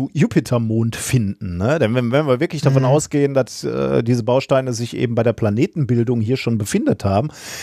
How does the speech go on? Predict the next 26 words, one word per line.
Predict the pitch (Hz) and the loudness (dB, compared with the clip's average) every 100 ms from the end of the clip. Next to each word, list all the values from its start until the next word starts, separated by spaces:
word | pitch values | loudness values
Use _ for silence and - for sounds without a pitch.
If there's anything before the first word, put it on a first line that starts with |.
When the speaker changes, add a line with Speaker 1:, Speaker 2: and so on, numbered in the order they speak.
| - | -2
Speaker 1:
dann | 117 | 0
könnten | - 139 - | 2 0 0
wir | 123 113 | 0 0
die | 117 | 0
ja | 151 151 | 0 2
genauso | 135 123 143 147 | 0 0 0 0
gut | 143 175 165 | -2 -2 0
auf | - 147 139 | 0 0 0
dem | - 139 135 127 123 120 117 123 127 107 - - - - _ _ _ _ _ _ _ _ _ _ _ _ _ _ | 0 0 0 -4 -4 -2 -2 -4 -6 -8 -10 -12 -18 -20 _ _ _ _ _ _ _ _ _ _ _ _ _ _
Mars | - 117 127 165 - | -4 0 0 0 -6
finden | - 190 190 - 185 196 202 | -4 -4 -4 -6 -2 0 0
oder | 120 123 110 107 | 0 0 0 0
auf, | - 113 - - - | 0 -2 -4 -8 -6
auf | - 123 | -2 0
den | 117 110 | 0 0
Jupitermonden, | 131 196 160 165 156 151 180 185 180 160 | 0 0 0 0 0 -2 -2 -2 -2 0
insbesondere | 147 - 139 131 131 | 0 2 2 2 0
da, | 120 123 135 | 0 0 0
wo | 131 | -2
es | |
noch | 123 113 | -4 -4
flüssig | - 151 - 190 - | 0 0 0 -6 -2
ist | 180 - | -2 0
wahrscheinlich. | 180 - 175 170 180 175 - | 0 0 0 0 0 -2 -2
Ich | 117 - | -4 0
weiß, | 113 - | 0 0